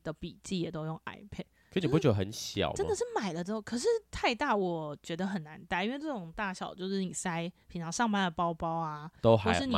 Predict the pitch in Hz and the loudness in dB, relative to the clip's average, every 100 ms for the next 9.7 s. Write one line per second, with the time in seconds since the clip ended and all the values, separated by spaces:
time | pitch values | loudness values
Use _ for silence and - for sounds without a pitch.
0 | 85 87 87 247 90 214 180 175 160 175 | 2 4 4 4 4 4 4 -2 -4 -2
1 | 202 359 220 160 - 175 170 165 175 170 | -2 0 0 0 -4 -6 -4 -4 -4 -2
2 | 170 160 156 - - - - - 339 262 | -2 -4 -8 -14 -16 -20 -20 -4 0 2
3 | 196 175 185 196 196 170 190 190 180 175 | 2 0 2 2 2 2 0 0 0 0
4 | 165 165 165 156 - - 156 - 135 151 | -2 -6 -6 -6 -10 -8 -8 -2 0 0
5 | 156 151 143 127 - 104 - 104 87 95 | 0 -2 -2 -4 -4 -4 2 4 4 0
6 | 107 _ - 240 285 330 320 277 285 262 | -10 _ 2 4 6 4 2 2 0 0
7 | - 220 220 208 175 170 170 - 185 170 | -2 0 2 2 0 0 -4 -6 -6 -6
8 | 101 - - 185 - - 220 175 175 170 | -10 -12 -16 -14 -14 -14 -16 -8 -8 -8
9 | - - 170 165 - - - | -10 -6 -4 -4 -8 -12 -14